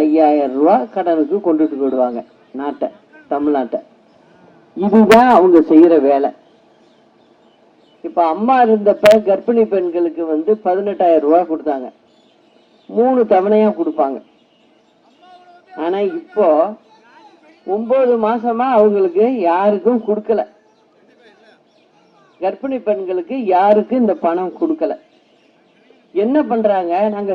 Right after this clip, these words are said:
சேர்த்து தர்றோம் அப்புறம்" அப்படிங்கிறாங்க. அது எப்ப கொடுக்கறது?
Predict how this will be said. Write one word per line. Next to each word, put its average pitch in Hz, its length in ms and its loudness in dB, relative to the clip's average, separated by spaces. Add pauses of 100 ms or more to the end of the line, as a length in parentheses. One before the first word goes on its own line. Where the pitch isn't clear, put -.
(160)
சேர்த்து 226 320 -4 (100)
தர்றோம் 170 340 -2
அப்புறம்" 131 320 -6 (300)
அப்படிங்கிறாங்க. 147 600 -4 (920)
அது 160 100 -2 (140)
எப்ப 254 260 -4
கொடுக்கறது? 185 540 -4